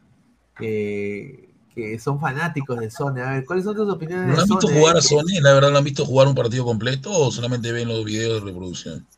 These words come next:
Speaker 2: Que yo sepa, en su liga no la pasan, ¿no? ¿O sí? ¿Dónde pasan la liga?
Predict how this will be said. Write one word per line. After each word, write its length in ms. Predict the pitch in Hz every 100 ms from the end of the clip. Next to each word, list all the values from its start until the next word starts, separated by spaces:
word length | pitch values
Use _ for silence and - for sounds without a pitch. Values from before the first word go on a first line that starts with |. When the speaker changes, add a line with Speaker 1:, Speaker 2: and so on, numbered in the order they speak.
| _ _ _
Speaker 2:
Que 100 | 123
yo 80 | 147
sepa, 200 | 196 190
en 80 | 135
su 120 | 135
liga 180 | 170 143
no 80 | 135
la 140 | 104
pasan, 320 | - - 101
¿no? 160 | 120 135
¿O 80 | -
sí? 240 | - 78 - _ _ _ _ _ _ _ -
¿Dónde 200 | 165 147
pasan 240 | 151 151
la 80 | 139
liga? 580 | 139 135 127 120 110